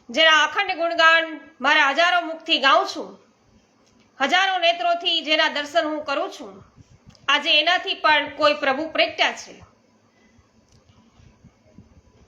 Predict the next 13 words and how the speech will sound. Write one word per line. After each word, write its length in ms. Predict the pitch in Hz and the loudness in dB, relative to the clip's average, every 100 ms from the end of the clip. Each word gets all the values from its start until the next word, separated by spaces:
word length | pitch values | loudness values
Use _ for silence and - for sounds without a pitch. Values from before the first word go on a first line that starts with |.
| - - _ _ _ _ - | -20 -20 _ _ _ _ -6
શું 140 | 381 | 0
કીધું 220 | 381 370 | 2 2
કે 180 | 370 339 | 4 4
એનાથી 340 | 330 381 381 403 | 4 2 0 -2
પણ 360 | 403 370 220 202 - _ _ _ - | 2 2 0 -10 -20 _ _ _ 2
પર 220 | 349 403 403 | 4 2 0
કોઈ 200 | 370 370 | 0 0
પ્ર-, 360 | 370 330 320 320 | 0 2 4 4
પ્રભુ 320 | 302 294 339 | 0 -4 -6
છે 160 | - | -4
એ 120 | 302 - | -4 -2
પ્રગટ્યા 400 | 277 269 233 196 | -6 -4 -8 -8
છે 280 | - 196 | -14 -20